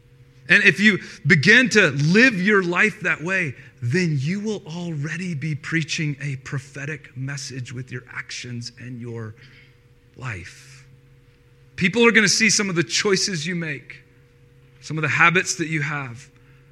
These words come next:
They're gonna see your perspective, and they might not understand it. They might not get it. They might think you're strange. They might be actually even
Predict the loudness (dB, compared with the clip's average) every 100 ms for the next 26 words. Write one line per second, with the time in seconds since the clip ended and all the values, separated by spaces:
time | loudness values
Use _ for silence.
0 | -4 2 2 4 4 6 4 4 0 2
1 | 2 2 4 0 -2 -16 -20 -20 _ _
2 | _ -2 2 2 2 0 -2 -2 -2 -6
3 | -8 -10 -12 -18 -20 _ _ _ _ _
4 | _ _ _ _ _ -8 0 4 4 4
5 | 0 -2 -8 -20 -20 _ -20 -10 2 2
6 | 4 -2 -8 -20 -20 _ _ -2 2 2
7 | 4 2 2 0 0 2 2 4 4 4
8 | 6 4 4 -2 4 2 4 -2 0 0
9 | 2 0